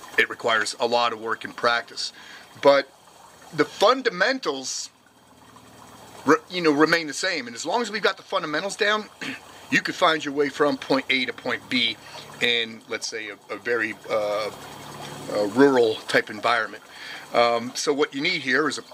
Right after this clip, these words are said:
a compass, a, a topographical map. <clears throat> So, and these are like works of art, man. I tell you, they're, they're, they're, they're frame worthy, a good topographical map. When it comes to topographical maps,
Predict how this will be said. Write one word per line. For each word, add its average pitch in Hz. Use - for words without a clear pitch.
a -
compass, -
a, 117
a 117
topographical 160
map. 151
<clears throat> -
So, 139
and 139
these 233
are 185
like 120
works 131
of 139
art, 104
man. 104
I 113
tell 120
you, 95
they're, 110
they're, 143
they're, 156
they're 185
frame 170
worthy, 107
a -
good -
topographical 127
map. 117
When 131
it 127
comes 240
to -
topographical 170
maps, 127